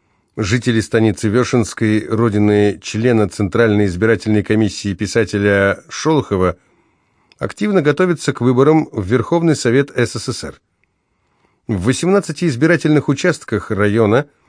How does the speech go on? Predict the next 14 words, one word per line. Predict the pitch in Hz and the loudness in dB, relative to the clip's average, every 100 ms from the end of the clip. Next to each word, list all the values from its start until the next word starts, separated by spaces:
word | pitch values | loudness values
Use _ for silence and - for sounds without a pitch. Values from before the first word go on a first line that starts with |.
| _ _ _ | _ _ _
ведут | 98 123 208 - | -4 -2 -2 -2
пропаганду | 151 139 131 110 160 175 160 | 0 2 0 2 2 2 0
по | 147 117 | 2 2
выборам | 143 151 151 147 | 4 4 4 2
сто | - - 170 | 0 -2 2
восемьдесят | 156 139 127 113 127 104 | 2 2 0 0 -4 -2
девять | 123 113 - | 0 0 0
пропагандистов. | 107 92 101 104 85 82 - 82 _ _ _ _ _ _ | -4 -2 -2 0 -2 -6 -10 -14 _ _ _ _ _ _
Лучшие | 113 135 113 - 107 | 0 0 2 0 0
агитаторы – | 92 95 170 165 156 151 | 0 0 0 2 0 -2
учителя-коммунисты | 120 - 104 110 101 87 90 90 151 - 151 143 | -6 -6 -4 0 0 0 -2 0 0 0 -4 -4
Сенин | - - 151 160 156 | -8 -4 0 2 2
и | 156 127 | 0 -4
Кривошлыков. | 110 113 104 98 - 69 - - | -4 -2 0 0 -4 -14 -18 -20